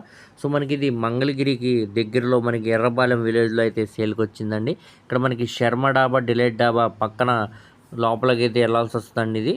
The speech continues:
So మనకి ఇది శ్రీనగర్ ప్రైమ్ లొకేషన్లో అయితే సేల్కి వచ్చిందనమాట. మొత్తంగా ఇది నూట పంతొమ్మిది గజాలండి.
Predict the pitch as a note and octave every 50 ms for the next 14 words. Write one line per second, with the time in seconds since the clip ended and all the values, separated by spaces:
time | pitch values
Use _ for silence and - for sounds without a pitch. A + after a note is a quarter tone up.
0 | - _ _ _ - _ _ _ _ _ - - C3+ C3+ C3+ C3 B2 C3+ B2+ B2+
1 | A#2+ - - B2 C#3 D3+ D3+ D3+ D3+ C#3+ D3+ D3 B2 A#2 C3 C3 B2+ B2+ C3 C3
2 | B2 B2+ C3 B2+ - - C3 B2 A#2 A2 A#2+ A2+ - B2+ A#2+ A#2+ A2+ A#2 A#2 A#2+
3 | - A#2+ A#2 A#2 A2+ A2+ A#2 B2 D#3+ E3 C3 A#2 A2 - - B2+ C3 B2+ B2+ B2
4 | A#2 A#2+ A2+ A2 A2+ A2+ A#2 - - A#2+ A#2 A2 A#2+ A#2 A#2 A2+ A2 A2+ A2+ G#2+
5 | A2+ A2 A2 G#2+ G#2+ A2 C#3